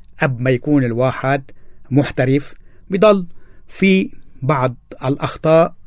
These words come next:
ما كونش مش مبينة، كشفت لهم كل العملية. ما حدا كان عارف في كاميرا بفيلا بعيدة عن، شوي، مش كتير، عن مكان الحدث، كاميرا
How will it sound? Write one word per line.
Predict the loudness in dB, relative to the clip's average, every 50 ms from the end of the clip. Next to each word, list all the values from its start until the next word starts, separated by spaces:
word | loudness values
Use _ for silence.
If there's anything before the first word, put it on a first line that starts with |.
| -8
ما | -2 0 0 0 0
كونش | 0 -2 -4 -2 -2 -4
مش | -2 0 2
مبينة، | 2 4 4 4 4 4 2 0 -2 -4 -8 -10 -14 -6 -2
كشفت | -2 0 0 0 0 0 2
لهم | 2 2
كل | 2 2 4
العملية. | 2 2 2 2 2 2 0 0 -2 -4 -6 -8 -10 -14 -16 -12 -6 -4
ما | -2
حدا | 0 0 2 2 4 2 2 0 -2 -6 -12 -14 -14 -14 -10 -6 -2
كان | 0 0 2
عارف | 2 2 2 2 2 2 0
في | -4 -6
كاميرا | -2 0 2 2 4 2 2
بفيلا | 0 -4 -2 0 0 0 0 0 -4 -6 -8 -10 -14 -16 -16 -16 -16 -16 -16 -16 -16 -16 -16 -18 -20 -20 -20 -20 -18 -16 -14 -14 -12 -10 -10 -8 -4
بعيدة | 0 2 2 2 2 0 0 -2 -4 -6 -10 -12 -12 -12 -12 -12 -12 -12 -14 -12
عن، | -10 -10 -8 -8
شوي، | -4 0 4 4 6 6 4 2 -2 -12 -16 -14 -12 -8
مش | -8 -8 -8
كتير، | -8 -4 0 2 4 4 2 2
عن | -2 -2 -2 -2 -2
مكان | -2 0 0 0 0
الحدث، | 0 -2 -2 0 0 0 0 2
كاميرا | 2 4 4 6 6 4 2 2 0 -2 -4 -6